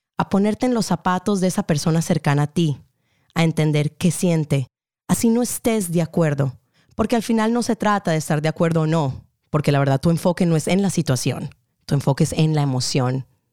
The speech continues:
y no hay manera de estar en desacuerdo con una emoción porque sencillamente lo que sientes,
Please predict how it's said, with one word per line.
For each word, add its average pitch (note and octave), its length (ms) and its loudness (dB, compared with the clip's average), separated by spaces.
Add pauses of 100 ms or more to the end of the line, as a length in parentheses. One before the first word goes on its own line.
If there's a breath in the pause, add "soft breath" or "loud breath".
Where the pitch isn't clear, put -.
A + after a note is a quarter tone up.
(120)
y F3 100 2
no F3 80 2
hay E3 80 2
manera F3 340 0
de D3 60 2
estar C3+ 240 -2
en C#3 80 -2
desacuerdo C3+ 500 0
con D3 140 0
una C3 80 2
emoción C3 400 0
porque C3+ 240 -2
sencillamente C#3 560 2
lo C#3 100 2
que C3+ 100 0
sientes, B2+ 520 -4